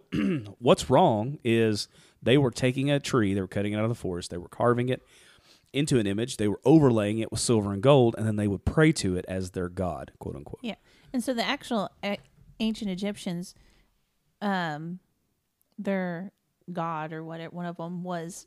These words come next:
Speaker 2: Ra or something, and Ra got sick, and so they took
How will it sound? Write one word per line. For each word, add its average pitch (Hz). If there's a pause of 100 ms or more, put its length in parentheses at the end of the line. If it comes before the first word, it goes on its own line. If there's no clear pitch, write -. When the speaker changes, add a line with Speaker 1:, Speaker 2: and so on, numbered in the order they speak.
(100)
Speaker 2:
Ra 185 (180)
or 185
something, 170
and 185
Ra 196
got 190
sick, 175 (500)
and 190
so 202
they 180
took -